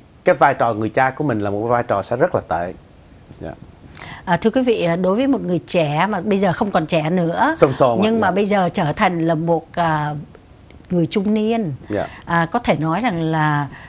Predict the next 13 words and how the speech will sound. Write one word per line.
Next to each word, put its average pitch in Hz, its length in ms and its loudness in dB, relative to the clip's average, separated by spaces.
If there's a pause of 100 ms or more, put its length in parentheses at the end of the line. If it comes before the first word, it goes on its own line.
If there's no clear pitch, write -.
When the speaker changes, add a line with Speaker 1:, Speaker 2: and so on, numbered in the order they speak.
(160)
Speaker 2:
phải 156 200 0
đảm 170 280 2
bảo, 147 260 -2 (180)
ừm, 165 440 -4 (160)
coi 226 100 2
như 208 200 0
bảo 175 200 0
đảm 196 220 0
cái 277 140 -2
công 240 160 2
việc 202 200 0
của 170 60 -2
mình 156 300 2